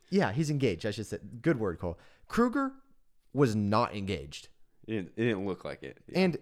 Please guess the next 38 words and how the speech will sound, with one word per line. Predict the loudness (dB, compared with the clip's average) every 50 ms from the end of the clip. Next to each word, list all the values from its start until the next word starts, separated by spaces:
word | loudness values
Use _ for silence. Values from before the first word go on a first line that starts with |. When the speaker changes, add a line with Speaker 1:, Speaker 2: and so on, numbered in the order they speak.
| -10 -14 -10 -4
Speaker 1:
when | 0 2 2 2 2
you | 0 2
go | 4 4 4 4
small, | 2 -2 -4 -2 -2 0 0 0 -2 -4 -2
why | -2 -2 -2
not | -2 -2 -2 -2
put | -2 -2 -2
your | -2 -2
big | -2 -2 -2
seven, | -2 -4 -4 -4 -4 -6 -8 -8 -10
six | -8 -8 -6 -6 -6 -2
seven | 0 2 2 2 2 0
dude | 0 0 0 2
in? | 2 0 0 -2 -4 -8 _ _ _ _ _ _
He | -6 -6 -6
put | -2 0 0 2
him | 4 2
in | 2
for | 2 -2 -6
four | -8 -4 -2 0 2 2 2
seconds | 2 0 0 0 0 -4 -8 -8
to | -6 -2
guard | 2 2 4 4
the | 2
inbounder. | 2 0 0 0 0 0 0 -2 -4 -6 -6 -4 -4
Speaker 2:
He | -2 0
played, | 2 2 0 2
uh, | 2 2 4 4 4 2 0 -2 -4 -10 _ _ _ _ _ _ _ -4
uh, | -2 0 0 0 0
number | 0 2 2 0
twelve, | 0 4 6 6 8 8 6 4 2 -4 -16 -20 _ -20 -20 -20 _ _ _ _ _ -6
uh, | -4 -4 -4
towards | -2 -2 -2 -2 -2
the | -2
end | -2 -2
of | 0
the | 0
game. | -2 -2 -2 -4 -6